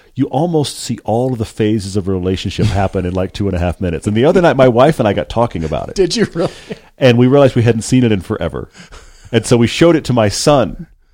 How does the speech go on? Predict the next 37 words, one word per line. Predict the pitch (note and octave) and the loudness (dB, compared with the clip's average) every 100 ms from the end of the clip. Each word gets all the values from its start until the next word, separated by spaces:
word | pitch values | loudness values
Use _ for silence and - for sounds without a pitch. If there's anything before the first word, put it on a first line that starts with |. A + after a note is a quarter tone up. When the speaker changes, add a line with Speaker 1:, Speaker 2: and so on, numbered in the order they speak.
| _ _ _ _ - | _ _ _ _ 0
Speaker 1:
And | C3 | 4
he's | D3 A3+ - | 4 2 2
laughing | B2+ D3 D3 A#2 | 2 2 2 0
at | A2 | -2
the | |
puns, | - - F#3 C#3 A#1+ - - - - - | -4 -2 0 0 -2 -10 -18 -20 -18 0
but | A#2 - | 0 0
all | B2 C3 D#3 F3+ D#3 | 0 2 4 0 0
of | F#2+ | -2
the | G2+ | -2
relationship | G2+ G2+ A#2 A2+ G#2 - | 0 0 -2 -4 -8 -8
subtext | - A#2+ A2+ G#2+ F#2 - | -2 0 0 -4 -4 -6
is | D#2+ | -6
lost | E2+ F#2 G#2 G2+ - | -4 2 4 4 0
on | F#2 F2 | -4 -4
him. | E2 F#2+ - _ _ | -6 -6 -10 _ _
Speaker 2:
Remember | - - G3 G3 | -16 -14 -10 -2
Speaker 1:
And | C3 A#2+ | 0 4
my | A2 | 4
Speaker 2:
this. | G#2+ | 6
Speaker 1:
wife | A#2+ C#3+ C#3 | 6 6 6
and | |
I | A#2 | 4
are | G#2 | 4
just | A2 - | 0 -4
sitting | - C#3 C3 | 0 0 2
there | A2+ G2 | 0 -2
going, | F#2 G#2+ F#2+ E2+ - | 0 2 2 -2 -6
"Oh | G2 G2 | -2 -2
my | F#2+ E2 D#2+ | -2 -4 -6
gosh, | D2+ - F#2+ F2 E2+ - | -8 -4 -2 -2 -4 -2
what | G#2+ | 0
is | A2 F2 | 0 0
that | F#2+ | 0
aftermath?" | F#2 F#2+ - G2 F2+ E2+ F2 - | 2 -2 -4 -4 -4 -6 -8 -10
It's | - B2 | -8 -4
amazing. | G#2+ G#2 G2+ F2+ D#2 | -2 0 0 -2 -8